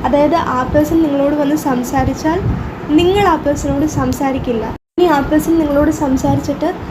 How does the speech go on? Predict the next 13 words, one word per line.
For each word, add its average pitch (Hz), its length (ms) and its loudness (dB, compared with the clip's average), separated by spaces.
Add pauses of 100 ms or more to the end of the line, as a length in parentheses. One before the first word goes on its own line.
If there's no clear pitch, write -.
(260)
നിങ്ങൾ 359 240 4
ആ 381 80 2
പേഴ്സണോട് 311 480 2
സംസാരിച്ചില്ലെങ്കിൽ 277 920 -2 (120)
ആ 269 60 -2
പേഴ്സൺ 285 360 -2
ഒരുപാട് 262 340 0
വിഷമമാകും. 269 760 -2 (960)
അതുകൊണ്ടാണ് 320 640 2 (220)
ആ - 60 -2
പേഴ്സൺ 269 460 -2
നിങ്ങളോട് 262 360 -2
വന്ന് 254 200 0